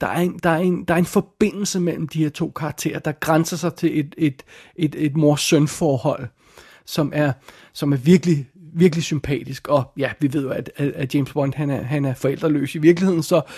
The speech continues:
så, så, så det får sådan en ekstra dimension af det. Øh, og, og, og, og faktisk kan man, kan vi konstatere, hvor, hvor dybt og personligt deres forhold udvikler sig i den her film.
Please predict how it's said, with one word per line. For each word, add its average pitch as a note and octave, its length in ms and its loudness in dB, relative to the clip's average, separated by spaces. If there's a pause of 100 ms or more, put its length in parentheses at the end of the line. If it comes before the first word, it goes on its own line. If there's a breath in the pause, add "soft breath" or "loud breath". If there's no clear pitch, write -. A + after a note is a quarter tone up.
(480 loud breath)
så, - 420 -12
så, E3+ 280 -2
så - 160 -6
det E3 120 4
får E3+ 220 4
sådan F3+ 180 -4
en D#3+ 80 -8
ekstra F3 280 -2
dimension D3+ 680 -2
af C#3+ 100 -6
det. C#3 220 -2 (1000)
Øh, C#3 200 0
og, - 280 -4
og, - 200 2
og, F#3 120 8 (140)
og D#3+ 200 4
faktisk F#3 340 0
kan G3 80 0
man, E3 100 -2 (140)
kan E3 120 2
vi D3+ 40 -4
konstatere, D#3+ 580 -2 (280 loud breath)
hvor, E3 400 2
hvor F#3+ 100 4
dybt - 420 4
og E3+ 160 -4
personligt F#3+ 480 0
deres D3+ 220 -2
forhold E3+ 400 2
udvikler E3+ 420 0
sig D#3+ 140 -4
i D3+ 140 -8
den D3+ 100 -2
her D3 140 -6
film. - 300 -4